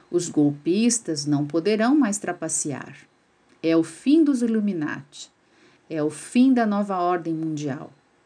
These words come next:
O sistema quântico já está ativado e em operação. Agora é uma questão de tempo para que tudo seja de fato mostrado.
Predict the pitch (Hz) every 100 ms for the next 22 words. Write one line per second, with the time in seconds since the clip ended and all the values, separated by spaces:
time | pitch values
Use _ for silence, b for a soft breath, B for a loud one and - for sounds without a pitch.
0 | b b b b - 165 - 175 - 170
1 | 160 147 - 170 208 240 - - - _
2 | 143 139 147 - 170 196 202 220 208 170
3 | 160 196 254 320 - 190 180 180 220 285
4 | 277 247 240 226 - 147 - 147 _ _
5 | _ b b b b b 170 147 147 156
6 | 170 185 170 160 156 165 160 160 160 185
7 | 233 - 170 196 208 269 196 165 165 175
8 | - 294 294 254 - 180 170 160 156 -
9 | 247 294 240 202 202 - 151 147 -